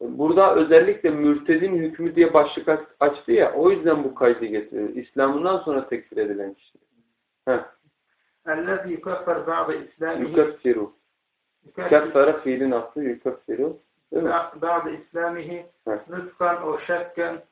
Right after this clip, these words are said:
Speaker 2: اَوْ اِعْتِقَادًا
Speaker 1: Ev
Speaker 2: اَوْ
Speaker 1: fiilen.
Speaker 2: فِعْلًا.
Speaker 1: He, şekle olabilir bu. Bak, çeşitlerini sayıyor. Adam söz konuşmuştur. Küfür bir söz. Bununla kafir olabilir. Ev şekken ya da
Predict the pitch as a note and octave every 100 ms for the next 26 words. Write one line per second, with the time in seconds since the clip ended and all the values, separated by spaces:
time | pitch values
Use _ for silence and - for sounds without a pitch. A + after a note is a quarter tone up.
0 | _ _ D#3+ D#3 D#3 - - D3 D#3+ E3+
1 | E3+ E3+ E3 - - A#2+ A#2+ D#3 A#2 C3+
2 | E3 D#3 D3+ C3+ - _ _ _ - C#3+
3 | - - _ _ _ - - F3+ - -
4 | D#3 B2+ B2+ A#2 A2 G#2+ G2 F#2 - _
5 | - A2+ - - _ - C3 C3 - C#3+
6 | D#3+ D#3 A#2 G2+ F#2+ _ _ _ _ -
7 | D3 G3 G#3+ G#3 A3+ A3+ A3 D#3+ C3+ -
8 | A#2 G#2 - _ _ _ _ _ _ _
9 | _ _ _ _ _ _ _ _ _ _
10 | - C#3 E3 E3 D#3 - F#3 F#3+ - _
11 | _ _ _ _ D#3+ F#3+ E3 - B2+ A2+
12 | A2+ G2+ F#2+ F#2+ _ _ _ _ _ D#3
13 | G3 - A3+ - - C3+ - - _ _
14 | _ - D3+ F3 G3+ F#3+